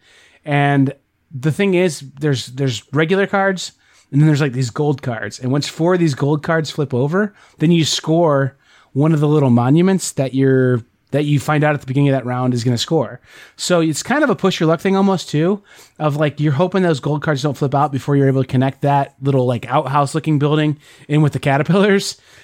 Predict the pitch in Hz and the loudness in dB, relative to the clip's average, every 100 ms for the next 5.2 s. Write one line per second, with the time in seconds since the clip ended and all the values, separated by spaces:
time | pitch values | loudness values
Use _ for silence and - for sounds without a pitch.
0 | - - 151 147 135 165 151 247 233 - | -20 -6 0 2 2 -2 -2 0 0 0
1 | 180 160 - - 165 165 160 160 139 - | 0 0 -4 0 2 2 2 0 -2 -2
2 | 139 151 147 156 127 135 156 160 185 185 | 0 2 2 0 0 0 2 2 4 4
3 | 185 160 143 160 135 151 139 165 156 170 | 4 2 0 -2 0 0 0 -2 -2 -6
4 | 160 135 131 143 160 156 143 131 135 127 | -6 -4 -2 -2 0 0 -2 0 2 2
5 | 127 | 0